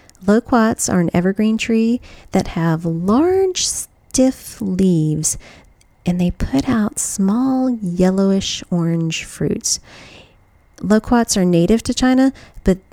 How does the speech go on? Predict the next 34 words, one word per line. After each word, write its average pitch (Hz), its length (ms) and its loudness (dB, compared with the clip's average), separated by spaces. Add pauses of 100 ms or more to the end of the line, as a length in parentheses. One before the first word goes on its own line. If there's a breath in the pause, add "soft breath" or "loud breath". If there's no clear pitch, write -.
(160)
they're 180 420 4
adaptive 208 880 2
to, 165 720 0
um, 156 300 0
Texas, - 480 -2
and 185 100 0
they've 226 140 -2
been 392 120 0
in 339 100 2
Texas 190 320 -2
for 165 140 0
a 156 60 2
really 156 240 0
long 151 240 -2
time. 147 380 -2 (380 loud breath)
The 196 80 -2
fruits - 760 0
look 240 320 -2
like 202 200 -2
a - 80 -10
small 208 800 0
little 196 300 0
apricot, - 580 -2 (400 loud breath)
but - 120 -4
they 220 80 4
have 240 600 2
more 190 540 2
of 196 100 -2
a 190 40 -2
texture 180 760 -2
like 165 200 0
a - 40 -2
plum, 185 480 2 (580 loud breath)
and 170 1120 2